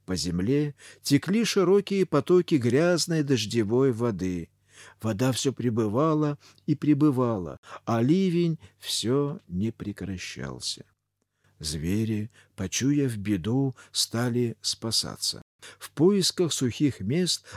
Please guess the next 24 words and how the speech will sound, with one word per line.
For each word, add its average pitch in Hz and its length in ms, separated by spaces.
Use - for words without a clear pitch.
они 170 300
разбежались 165 800
кто - 320
куда. 98 540
И 104 140
только 101 480
один 117 560
жираф 131 680
совсем 175 680
не 131 120
знал, 87 480
куда 92 560
ему 82 500
идти. - 560
Он 208 160
ведь 196 260
не 208 120
мог 233 260
поднять 117 520
голову 147 680
из 117 180
травы. 87 580
Задом 175 540
наперёд 147 680